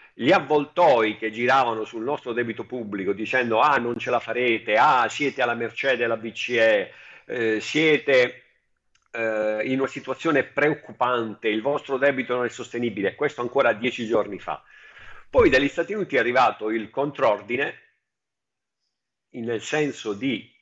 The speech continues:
porre probabilmente fine a questo ciclo di rialzi, e il B T P è diventato, negli ultimi tre giorni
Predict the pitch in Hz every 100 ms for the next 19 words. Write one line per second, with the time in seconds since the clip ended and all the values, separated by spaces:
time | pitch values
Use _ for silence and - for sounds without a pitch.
0 | _ _ _ _ _ _ _ _ - 185
1 | 160 113 107 95 123 123 143 170 127 -
2 | - 214 170 113 95 - 101 101 - 123
3 | 101 101 95 95 87 71 80 - 107 127
4 | _ _ _ _ _ _ _ _ _ -
5 | 226 233 233 247 - 131 110 147 170 120
6 | 95 - 95 - 117 139 160 - 120 98
7 | 104 139 131 139 127 117 104 95 90